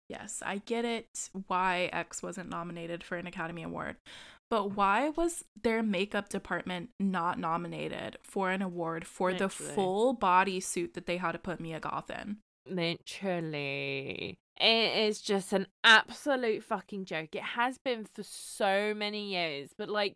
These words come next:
Speaker 2: when we've had so much good horror, especially good special effects and makeup in those horror films,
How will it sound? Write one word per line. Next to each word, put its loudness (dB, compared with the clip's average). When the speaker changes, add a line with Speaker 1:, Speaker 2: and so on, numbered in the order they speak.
Speaker 2:
when -2
we've -2
had -4
so 0
much -4
good 2
horror, 0
especially 0
good -2
special -2
effects 2
and -2
makeup 0
in 2
those -4
horror -2
films, -6